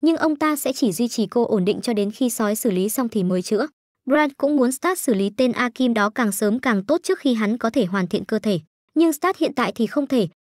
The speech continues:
nhưng nếu Start mà mở khóa năng lực thì có, Brad sẽ lấy viên đạn trong tim Start ra. Nhưng Start không tin vì Brad đã cố ý giết anh, Brad đã lấy ra một viên đá. Và thứ này từng là một tảng đá năm mét trước khi Start biến nó thành như này.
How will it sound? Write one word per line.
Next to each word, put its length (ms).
nhưng 200
nếu 140
Start 300
mà 160
mở 200
khóa 200
năng 180
lực 180
thì 140
có, 300
Brad 260
sẽ 160
lấy 180
viên 220
đạn 180
trong 180
tim 200
Start 240
ra. 260
Nhưng 180
Start 260
không 240
tin 200
vì 180
Brad 300
đã 200
cố 140
ý 180
giết 180
anh, 200
Brad 280
đã 160
lấy 160
ra 160
một 220
viên 140
đá. 220
Và 160
thứ 140
này 260
từng 120
là 140
một 200
tảng 220
đá 160
năm 220
mét 160
trước 180
khi 160
Start 260
biến 180
nó 160
thành 280
như 100
này. 220